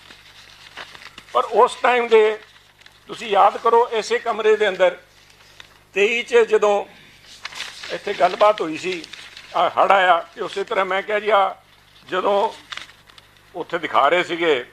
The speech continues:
ਹਿਮਾਚਲ ਦੇ ਅੰਦਰ ਰੈੱਡ ਅਲਰਟ ਹੋ ਰਿਹਾ ਸੀਗਾ, ਉਸ ਟਾਈਮ ਮੇਰੇ ਖਿਆਲ ਸ਼ਾਦੀ ਦੀ ਸਾਲਗਿਰਾ ਮਨਾਈ ਜਾ ਰਹੀ ਸੀ, ਕਿਸੇ ਨੇ ਮੀਟਿੰਗ ਮੂਟਿੰਗ ਲਈ ਨਹੀਂ। ਉਹ ਕਲੀਅਰ ਕੱਟ ਕਹਿ ਰਹੇ ਸੀ ਵੀ ਆਹ ਜਿਹੜੇ ਦਿਨ ਹੈ ਰੈੱਡ ਅਲਰਟ ਹੈ, ਪਾਣੀ ਆਊਗਾ ਬਹੁਤ ਬੁਰੀ ਤਰ੍ਹਾਂ,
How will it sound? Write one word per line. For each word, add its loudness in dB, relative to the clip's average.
ਹਿਮਾਚਲ 0
ਦੇ 0
ਅੰਦਰ 4
ਰੈੱਡ 2
ਅਲਰਟ 2
ਹੋ -2
ਰਿਹਾ 0
ਸੀਗਾ, -2
ਉਸ -8
ਟਾਈਮ -4
ਮੇਰੇ -10
ਖਿਆਲ -4
ਸ਼ਾਦੀ -6
ਦੀ -10
ਸਾਲਗਿਰਾ 0
ਮਨਾਈ -2
ਜਾ 0
ਰਹੀ -4
ਸੀ, -16
ਕਿਸੇ -12
ਨੇ -8
ਮੀਟਿੰਗ -12
ਮੂਟਿੰਗ -8
ਲਈ -8
ਨਹੀਂ। -14
ਉਹ -8
ਕਲੀਅਰ -6
ਕੱਟ -4
ਕਹਿ 0
ਰਹੇ -2
ਸੀ -8
ਵੀ -8
ਆਹ 2
ਜਿਹੜੇ -4
ਦਿਨ -8
ਹੈ 0
ਰੈੱਡ 0
ਅਲਰਟ 0
ਹੈ, 2
ਪਾਣੀ -6
ਆਊਗਾ -2
ਬਹੁਤ 0
ਬੁਰੀ -12
ਤਰ੍ਹਾਂ, -4